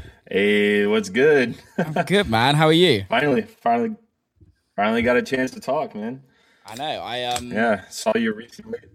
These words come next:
Speaker 2: Yeah, I saw you at the Chris Lake show the other night, um,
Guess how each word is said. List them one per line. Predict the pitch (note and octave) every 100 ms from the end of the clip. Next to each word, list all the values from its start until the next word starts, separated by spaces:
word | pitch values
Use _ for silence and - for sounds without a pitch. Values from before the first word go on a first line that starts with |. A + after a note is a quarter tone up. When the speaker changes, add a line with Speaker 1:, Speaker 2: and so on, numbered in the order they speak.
| _ _ _
Speaker 2:
Yeah, | - C#3+
I | C3
saw | A#2 C#3
you | C3+ B2+
at | G#2+
the | G#2
Chris | - A2+ B2
Lake | B2
show | A#2+ F2+ D2+
the | D2
other | E2
night, | E2+ E2 D2+ - - -
um, | E2 E2+ E2+ E2 E2 D#2+ D#2